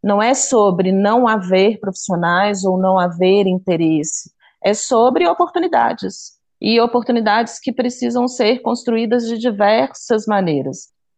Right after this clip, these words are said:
A partir de dois mil e vinte, como a gente tem uma mobilização muito intensa em torno do caso do George Floyd, a gente começa a discutir mais abertamente. E isto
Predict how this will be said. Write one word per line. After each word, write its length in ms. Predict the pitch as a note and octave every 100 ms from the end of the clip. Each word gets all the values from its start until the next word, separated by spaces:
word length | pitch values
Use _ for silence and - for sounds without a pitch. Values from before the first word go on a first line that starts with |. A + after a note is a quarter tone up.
| _ -
A 80 |
partir 280 | - A3 C4+
de 100 | B3+
dois 240 | B3+ C#4+ B3+
mil 140 | A3+
e 20 |
vinte, 380 | F#3+ G3+ A3 A3+
como 160 | A#3+ G#3+
a 20 |
gente 260 | G3+ G3+
tem 140 | - G#3
uma 160 | G#3
mobilização 580 | G3+ F#3+ F#3 F3+ F#3 F#3+
muito 380 | F3+ G3+ B3+ C#4+
intensa 680 | B3 A#3+ F#3+ F3+ G3+ G3+ F3+
em 80 | E3+
torno 480 | - F#3 G#3+ G3+ F3
do 100 | D#3+
caso 420 | E3+ D#3 D#3+ D#3+
do 440 | D#3 D#3 D#3 D3 C#3+
George 300 | D3+ D#3 -
Floyd, 580 | G3+ A3 G#3 E3 - E3+ _ _ _
a 80 | G#3
gente 240 | A3+ A#3
começa 400 | - A3 G3 A3+
a 40 | A3+
discutir 460 | - A3+ - G#3
mais 240 | G#3 G3+ G3+
abertamente. 920 | G3 G3 - G#3 F#3+ C#3 C3+ - - _ _ _ _ _ -
E 400 | A3 A3 A#3 C#4
isto 640 | C4+ - - F3+ D#3+ D#3+